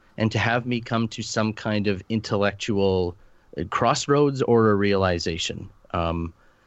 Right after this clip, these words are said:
like, I think Ince-, Inception kind of tickles with that, uh, a little bit more, but also with morality in it,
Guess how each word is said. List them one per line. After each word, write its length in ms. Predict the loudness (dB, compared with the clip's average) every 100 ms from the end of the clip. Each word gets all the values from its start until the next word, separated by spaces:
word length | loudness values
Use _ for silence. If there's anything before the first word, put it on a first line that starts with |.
| -2
like, 120 | 2
I 60 | 2
think 200 | 2 2
Ince-, 180 | 0 0
Inception 580 | 0 0 0 0 -4
kind 220 | -2 -2 -2
of 100 | -6
tickles 440 | -8 -4 -4 -2
with 100 | -2
that, 260 | 0 0 -2
uh, 360 | -6 -10 -6
a 20 | 0
little 200 | 4 4
bit 100 | 4
more, 220 | 4 4
but 160 | 2
also 360 | 0 -2 -2 -2
with 220 | -4 -4
morality 800 | -4 0 2 4 2 2 0 -4
in 120 | -4
it, 220 | -4 -6